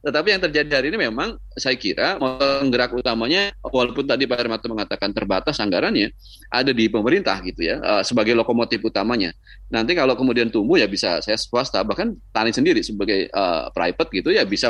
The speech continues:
investment. Tapi lagi-lagi saya mau katakan dalam konteks kajian ini memang kita mengukur dari ini Pak Hermanto, eh, apa, investment yang harus dilakukan oleh government gitu ya. Jadi ada lima tadi formulanya. Eh, kita juga ngukur dari sisi importasi ya, dengan,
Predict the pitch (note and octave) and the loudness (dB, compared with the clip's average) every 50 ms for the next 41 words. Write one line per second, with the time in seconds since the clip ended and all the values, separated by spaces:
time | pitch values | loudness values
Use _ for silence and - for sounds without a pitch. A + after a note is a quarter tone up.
0 | G#2+ F2 A2+ G2 G2+ G#2 - - G#2 E2 E2+ - - - - - - - - B2 | 0 -2 -4 -4 -2 -4 -4 -4 -6 -6 -8 -10 -14 -18 -16 -16 -16 -6 -4 -4
1 | A#2+ - G3 F#3 E3+ D3+ C3+ C3+ D3+ F3+ - F3+ E3+ D#3+ D3 D3+ - C#3 C3+ D#3+ | 0 2 2 2 4 4 2 2 2 2 2 2 2 2 0 0 -2 0 -2 0
2 | E3+ D3+ A#2 A#2+ A#2+ A#2 A#2+ A#2 A#2+ A#2+ - - A2+ A2+ A#2 A2+ G#2+ A2 D3 F#3+ | 0 2 2 2 2 2 0 -2 -2 -4 -2 0 0 2 2 2 2 2 0 0
3 | F#3 C3 C#3+ E3 E3+ D3+ - E3+ F3 E3 D3 C3+ B2 A#2 - E3 F3 D#3 A2+ G#2+ | 0 0 0 0 -2 -2 -4 -2 -2 0 0 0 0 0 -2 -4 -2 0 0 0
4 | A2+ A2 C#3 A2+ G2+ - F#2+ F2 G2 F#2+ F2 - F#2+ - - G#2+ A2 G#2+ G#2+ G#2 | 2 0 0 0 0 -2 -2 -2 -2 -4 -4 -4 -4 -2 2 2 4 4 4 4
5 | G#2+ G#2 - G2+ G#2 - D3 E3+ F3 - - - - - - - - - A2+ A#2 | 2 2 0 -2 -4 -2 -4 -4 -4 -6 -10 -14 -20 -20 -20 -18 -6 -4 -2 -2
6 | A#2 A#2+ G#2+ G#2+ - E3+ F#3 E3 C3 B2 B2 B2+ A#2+ A2+ A#2 C3+ C#3 A#2+ A2+ A#2 | 0 0 0 0 0 2 2 2 2 2 2 2 2 2 2 2 2 2 2 2
7 | G2+ G2+ F#2+ - A2 G#2 G2 F2+ F2+ E2+ E2+ E2+ - F#2+ - - - - - - | 2 2 0 0 0 0 0 0 -2 -6 -8 -10 -10 -10 -10 -12 -16 -18 -20 -20
8 | - - - A#2+ C#3+ E3 D#3 C#3 C3 B2+ B2 B2+ B2 - B2 B2 C3+ C#3 C#3 C3 | -16 -4 -2 2 2 4 4 6 6 6 6 4 4 2 0 2 2 2 2 2
9 | A2 A2 A2 G#2+ G2 D#2 D#2+ F#2 B2+ E3 G3+ F#3+ - - - - - - - - | 2 2 2 2 0 0 0 0 0 0 -2 -4 -8 -16 -20 -20 -20 -20 -20 -10
10 | - - C3+ C3+ C3+ C#3 C#3 C#3 C#3+ C3 - - - - - D3+ - G#3+ A3 G#3 | -2 0 2 2 2 2 2 2 0 -2 -4 -10 -14 -4 -4 0 0 2 2 2
11 | F#3+ E3 D#3+ D#3 D3+ D#3+ D#3+ - - - - D#3+ C3 B2+ C3 C#3+ C#3+ C3+ D3 C3 | 2 2 4 4 4 2 2 2 0 -2 2 2 2 2 2 -2 -2 0 0 0
12 | C3 C3+ C#3 C3+ C#3 B2 A2 A#2+ - C3+ G#2 D#2+ D2+ D2+ - - A#2 B2 C3+ C3+ | 0 0 -2 -2 -2 -2 -4 -2 -2 0 0 0 0 -4 -6 -2 -2 0 2 2
13 | C3+ C#3 C#3 C#3 C#3 C3+ | 4 4 4 4 2 2